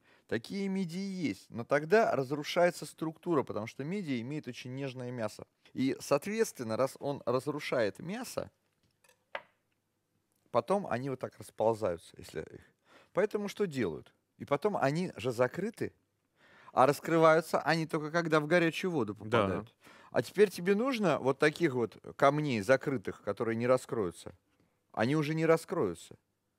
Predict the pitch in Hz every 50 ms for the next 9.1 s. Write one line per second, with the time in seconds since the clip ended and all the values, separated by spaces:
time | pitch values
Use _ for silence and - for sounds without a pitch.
0 | _ _ _ _ - 117 135 123 143 139 135 160 139 127 - 165 175 165 143 113
1 | 127 123 110 101 95 92 104 104 107 123 139 131 107 101 123 113 98 98 101 107
2 | 104 117 - - 135 131 135 120 87 - - - - 95 82 - - - 90 -
3 | _ - 110 - 170 175 170 - 107 101 117 127 131 127 120 120 120 120 120 107
4 | - 123 107 101 120 131 131 - - - - 127 131 147 170 - 131 117 - -
5 | 131 123 120 - 127 123 120 101 78 - - _ _ _ _ _ _ _ _ _
6 | - 90 - _ - 110 - - - 127 120 104 87 - - - - _ - 71
7 | - - - _ - - - - _ _ 143 165 208 - 202 196 180 - - 208
8 | 165 131 117 98 76 82 - _ - - - _ - 156 185 175 147 113 113 107
9 | 95 -